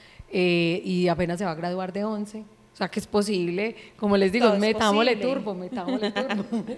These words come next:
Speaker 2: <laughs> Acá dicen, ¿la educación es virtual o presencial? Bueno, esta, eh, pregunta la respondo porque, em, para todos los procedimientos, nosotros somos teórico-prácticos. Eh,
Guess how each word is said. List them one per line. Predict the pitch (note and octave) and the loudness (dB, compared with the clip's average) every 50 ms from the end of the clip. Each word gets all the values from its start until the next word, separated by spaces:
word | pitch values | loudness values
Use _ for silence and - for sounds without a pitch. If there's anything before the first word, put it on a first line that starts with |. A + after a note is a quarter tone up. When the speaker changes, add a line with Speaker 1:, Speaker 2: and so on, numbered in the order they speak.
| C#4 - - | -12 -14 -14
Speaker 2:
<laughs> | - - - - - - - - | -14 -12 -12 -12 -12 -12 -8 -6
Acá | A#3+ D4 - - B3 A#3+ | -6 -6 -4 -2 -2 -2
dicen, | A#3+ B3 A#3+ A#3+ A#3+ - F#3 F3+ F#3 A3 | -2 -4 -6 -8 -10 -10 -12 -10 -6 -2
¿la | A#3+ A#3+ | -2 0
educación | A#3+ A#3+ - - A#3+ B3 C#4 A#3 A3 G#3+ | -2 -2 -4 -8 -10 -8 -8 -8 -8 -8
es | A3 G#3+ | -8 -10
virtual | G#3+ B3+ C#4 - - D4 D4 F4+ - - | -10 -12 -12 -10 -6 -6 -6 -6 -6 -8
o | - A#3+ | -12 -10
presencial? | - A#3 A3 A3 A3 G3 G3+ - - G#3+ E3+ D3+ E3+ E3+ - - _ _ _ - _ _ _ _ _ _ _ _ - | -10 -10 -10 -10 -12 -14 -14 -12 -10 -10 -10 -10 -10 -14 -18 -20 _ _ _ -20 _ _ _ _ _ _ _ _ -10
Bueno, | G#3 G#3+ G3 E3+ D3+ - - - | -6 -6 -4 -6 -6 -10 -14 -10
esta, | - A3+ B3 - - B3+ B3+ C#4 D#4+ E4+ - - - - _ _ | -8 -8 -8 -6 -6 -6 -6 -6 -8 -12 -14 -20 -20 -20 _ _
eh, | - B3 B3 B3 A#3+ A3+ G#3 - - | -12 -10 -8 -8 -8 -10 -10 -12 -10
pregunta | B3+ A#3+ A#3 A#3 A3+ A3 - G3 | -8 -8 -8 -8 -10 -10 -8 -8
la | G#3 A3+ A#3 | -6 -6 -6
respondo | B3 C4 C4 - - - G#3+ G3+ G3+ G3+ - | -6 -8 -12 -12 -12 -12 -10 -8 -6 -6 -6
porque, | - - A#3 A#3 - - C4+ C4 C4+ C4 - - | -4 -6 -8 -8 -8 -8 -8 -10 -10 -12 -14 -14
em, | - A3+ A#3+ A#3 A#3 A3+ A3+ A3 G#3+ G3+ G3 F#3 - - - - - _ _ _ - - - - _ _ - - - _ _ _ _ - _ - - - - - - - | -12 -10 -8 -8 -8 -8 -8 -10 -10 -12 -12 -12 -12 -12 -14 -14 -20 _ _ _ -20 -20 -20 -20 _ _ -20 -20 -20 _ _ _ _ -20 _ -20 -20 -20 -20 -18 -14 -8
para | - B3+ B3 A#3+ B3 | -4 -2 -2 -2 -4
todos | B3 A#3 A3+ | -6 -6 -6
los | C4 - | -6 -8
procedimientos, | - C#4 - D4+ C#4 C#4 C4 B3+ B3 A3 G#3 G#3+ - C#4 G4 - - - - - - - - _ - | -8 -8 -8 -8 -8 -8 -8 -8 -8 -8 -8 -8 -10 -12 -14 -14 -16 -20 -20 -20 -20 -20 -20 _ -12
nosotros | A#3 A#3+ A#3+ B3+ G#3+ G#3+ A3+ | -10 -10 -8 -8 -8 -8 -8
somos | - B3+ B3 F#3 C3 - | -10 -10 -12 -12 -12 -10
teórico-prácticos. | - B3 A3+ G#3 G3 - G3+ - - G3+ G3 G3 - - - - - D3 - - - - - _ _ _ _ - - _ - - | -10 -8 -8 -8 -10 -12 -14 -12 -10 -10 -10 -10 -12 -20 -20 -20 -20 -20 -20 -20 -20 -20 -20 _ _ _ _ -20 -20 _ -20 -14
Eh, | - G#3+ G#3+ G#3+ G#3 G3+ G3 - - | -10 -8 -6 -6 -6 -6 -8 -10 -14